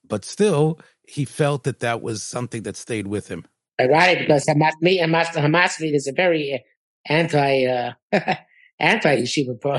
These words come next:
Speaker 2: <laughs> it's really anti the way of life of yeshiva.
Speaker 1: It's sort of, uh, satirical almost.
Speaker 2: Yes, it is. Not almost. It is a thing.
Speaker 1: But it was interesting that, that Dayan was, was affected by it. And, and, and Rav Hutner brought, and I guess Rav Hutner told people about that.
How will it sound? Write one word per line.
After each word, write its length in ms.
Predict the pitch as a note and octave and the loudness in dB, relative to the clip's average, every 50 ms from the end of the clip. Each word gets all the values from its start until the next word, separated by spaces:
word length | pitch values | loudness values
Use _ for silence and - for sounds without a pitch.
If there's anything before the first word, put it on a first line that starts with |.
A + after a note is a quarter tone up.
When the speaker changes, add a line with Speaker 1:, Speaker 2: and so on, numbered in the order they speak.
| - | -4
Speaker 2:
<laughs> 60 | - - | -2 -2
it's 1080 | - - - - G#3+ F#3 - - C#3+ - - _ _ - - - - - - - - F3+ | -2 -2 0 -2 -4 -4 -2 -4 -6 -6 -6 _ _ -20 -20 -20 -20 -18 -16 -8 -2 2
really 300 | E3 E3 F#3+ F#3 F3+ - | 4 4 4 4 4 2
anti 420 | F#3 F#3+ G#3+ - - - D#3+ D3+ | 4 2 2 2 2 2 2 2
the 100 | C#3 C#3 | 2 0
way 140 | C3+ C#3+ C#3 | 0 -2 -4
of 100 | C3 A#2+ | -4 -4
life 240 | B2+ B2+ B2 A#2+ A#2+ | -6 -8 -8 -8 -10
of 80 | A#2 | -10
yeshiva. 520 | A2+ A2+ G#2 - - A2+ G#2+ G2+ G2+ G2 - _ _ _ _ _ | -10 -10 -8 -8 -6 -6 -6 -6 -8 -12 -14 _ _ _ _ _
Speaker 1:
It's 140 | - A#2 - | -14 -12 -4
sort 180 | - D#3+ D3+ C#3+ | -2 0 0 0
of, 160 | A#2+ - - | -2 -4 -6
uh, 200 | - C3 - G2 | -8 -8 -8 -8
satirical 720 | - - - C3 - - F#3+ F#3+ E3+ C3 - - F#2+ F2+ | -8 -8 -10 -10 -2 0 2 2 2 0 -2 -4 -6 -6
almost. 400 | F#2 F#2+ E2+ E2+ C2 - - - - | -6 -6 -6 -8 -10 -12 -14 -6 -2
Speaker 2:
Yes, 460 | C#3 F3 G3 E3+ - - - - A2+ | 0 2 2 0 -2 -4 -8 -6 -2
it 120 | A#2 C#3 | 0 0
is. 160 | - - B2 | 0 -2 -2
Not 200 | C3 E3+ G3 - - - | -2 -2 -2 -2 -2 -2
almost. 540 | G#3 B3+ C#4+ C4+ - - - - - - _ _ _ _ _ | 0 0 2 0 0 -2 -4 -10 -16 -18 _ _ _ _ _
It 100 | - - | 0 2
is 220 | G3 B3+ B3 - - | 2 2 2 -2 -8
a 40 | - _ - | -14 _ -18
thing. 180 | - - - _ _ _ - | -20 -20 -20 _ _ _ 2
Speaker 1:
But 100 | E3 E3 | 2 4
it 40 | |
was 160 | E3+ D#3+ C3 A#3 | 4 4 2 0
interesting 480 | B3 - G4 F#4+ - - F3+ C#3+ C3 | 0 0 0 0 0 0 -2 -2 0
that, 160 | B2+ C#3+ A#2+ | 0 -2 0
that 160 | - D3 B2 - | 0 -2 -2 0
Dayan 540 | - C3 C#3 C#3+ C#3 C#3+ D#3+ F3+ G3 G3 | 0 0 2 2 2 2 2 2 2 2
was, 200 | D#3+ D#3 C3+ D#3 | 2 0 0 0
was 180 | D3 D3 C3 D#3 | -2 -2 0 0
affected 460 | E3 - - F#3+ G#3 - - - C3 | -2 -2 -2 -4 -4 -4 -6 -6 -4
by 140 | - A#2+ G#2 | -2 -2 -2
it. 120 | A2+ - | -2 -2
And, 160 | - D#3 C#3+ - | -2 -2 0 0
and, 160 | - C#3 B2 | 0 -2 -2
and 180 | - C3 - - | -2 -4 -4 -2
Rav 160 | C3+ B2+ - | -2 -2 0
Hutner 360 | - F3 G3+ - F3+ E3 C3+ A#2+ | 0 -2 -2 0 0 0 0 0
brought, 300 | A2+ C3+ C#3 C#3 C3 - - - - - - | 0 0 0 0 0 -4 -10 -18 -20 -14 -6
and 100 | - A#2+ | -4 0
I 40 | B2 | 2
guess 200 | F3+ F#3+ - - | 2 2 2 0
Rav 100 | C#3 B2+ | 0 0
Hutner 240 | G3+ - E3+ C#3 | 0 0 -2 0
told 300 | - D3+ D3+ G3 B3 - | 0 0 0 0 0 -2
people 340 | - A#2 G#2+ - G#2 F#2+ F#2+ | -4 -4 -4 -4 -4 -4 -4
about 400 | G2 G2+ - G#2 G2 G2 G2+ - | -4 -4 -2 -2 -2 -2 -4 -6
that. 240 | - F2 F#2 A2+ | -6 -6 -6 -8